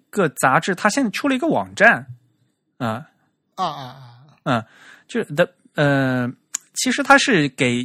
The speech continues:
Speaker 1: 就给专业，就是，是，呃，应该说什么，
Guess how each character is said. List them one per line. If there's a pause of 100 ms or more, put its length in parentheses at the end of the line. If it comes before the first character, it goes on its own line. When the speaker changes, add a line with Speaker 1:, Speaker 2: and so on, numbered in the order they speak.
(120)
Speaker 1:
就
给
专
业， (180)
就
是，
是，
呃，
应
该
说
什
么，